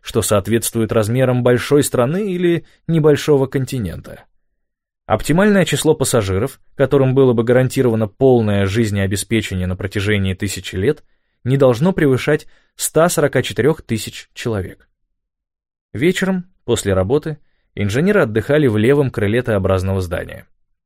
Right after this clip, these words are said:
Их излюбленными местами досуга стали ресторан и кафетерий. Там можно было поиграть в разные игры, послушать музыку, заглянуть в библиотеку. В субботу вечером ресторан превращался в танцевальный зал,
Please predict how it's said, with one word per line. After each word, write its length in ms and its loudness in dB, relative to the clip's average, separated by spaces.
Их 200 0
излюбленными 640 0
местами 420 -2
досуга 420 -2
стали 280 0
ресторан 480 -2
и 120 -10
кафетерий. 720 -8
Там 160 0
можно 280 2
было 220 4
поиграть 420 0
в 40 -8
разные 380 -2
игры, 500 -2
послушать 500 -6
музыку, 580 -2
заглянуть 460 -2
в 40 -8
библиотеку. 680 -6
В 80 -8
субботу 320 0
вечером 400 -2
ресторан 400 0
превращался 600 0
в 40 -10
танцевальный 540 -4
зал, 320 -8